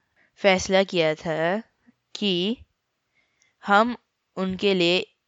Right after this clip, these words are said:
उपहार स्वरूप एक हीरे का हार देंगे, जिससे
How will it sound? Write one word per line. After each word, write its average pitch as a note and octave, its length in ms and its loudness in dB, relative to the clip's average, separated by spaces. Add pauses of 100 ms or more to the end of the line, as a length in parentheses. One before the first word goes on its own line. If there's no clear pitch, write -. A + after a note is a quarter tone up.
(540)
उपहार F3+ 400 -2
स्वरूप E3+ 520 -6 (840)
एक G3 240 0
हीरे F#3+ 380 0
का G3 240 2
हार F3+ 480 2 (240)
देंगे, E3 580 -4 (1000)
जिससे F#3 680 0